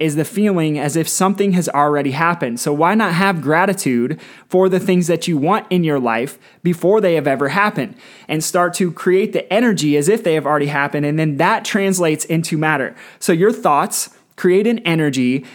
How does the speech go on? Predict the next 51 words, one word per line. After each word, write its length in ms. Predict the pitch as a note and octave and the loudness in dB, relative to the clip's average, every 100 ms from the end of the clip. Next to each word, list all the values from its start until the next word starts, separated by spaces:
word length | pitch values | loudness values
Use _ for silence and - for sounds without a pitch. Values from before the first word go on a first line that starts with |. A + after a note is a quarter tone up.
| - | -8
that 160 | - C3 | -4 0
ultimately 540 | F3+ G#3 A#3 A3+ F#3 | 0 2 2 2 0
transforms 800 | E3 - F#3+ G#3+ G#3+ - G3+ F#3 | 0 0 2 2 0 0 2 2
matter 360 | D#3 D3+ D3+ C3+ | 2 2 2 0
and 120 | C3 | 0
will 80 | C3+ | -2
transform 580 | - F3 G3 G3 F#3 F3 | -2 0 0 0 0 0
the 80 | D#3 | 2
world 220 | D#3 C#3+ | 2 2
around 340 | C3+ C#3+ E3 | 2 2 2
you. 80 | F3 | 2
Your 220 | E3 D#3 | 2 0
brain 360 | C3+ D#3+ F#3 G3 | 0 0 2 2
will 120 | F3+ | 0
start 240 | - E3 | 0 0
to 100 | E3 | 0
see 240 | D3+ - F3+ | -2 -2 -2
things 260 | F3+ E3 | 0 -2
more 140 | D#3 C#3+ | -2 -2
positively. 640 | E3+ F3 E3+ E3+ E3 E3+ | 0 0 0 -2 0 0
It 40 | D#3 | 0
will 120 | C#3+ | 0
start 220 | - D3 | -2 -2
to 60 | C#3 | -2
pick 220 | F#3 F3 | -2 0
out 200 | F3 E3 | 0 0
things 240 | F3 E3 | -2 -2
more 100 | E3 | -4
positively. 560 | D3 E3 D#3 D3+ D#3 D3+ | 0 -2 -2 -4 -4 -2
It 60 | |
will 100 | D#3 | -2
start 240 | D3+ E3+ C#3+ | -2 -2 -2
to 120 | D3+ | -4
pick 280 | - G3 F#3 | -6 -4 -2
out 160 | F3 D3 | -2 -2
the 80 | |
steps 460 | D3 - - F#3+ F#3+ | -6 -4 -2 -2 -2
that 220 | E3 D#3+ | -6 -6
you 80 | D3 | -4
need 260 | D3+ G3+ - | 0 0 -2
to 80 | |
take 300 | D3+ G3 F3+ | -4 -2 -2
in 100 | E3+ | -2
order 180 | D#3+ F3 | -2 0
to 100 | D3+ | 0
get 200 | C#3 E3+ | 0 -2
where 100 | D#3+ | 0
you 120 | D3 | 0
want 100 | D3 | 0
to 60 | C#3+ | 2
go. 280 | F3+ D#3+ | 2 2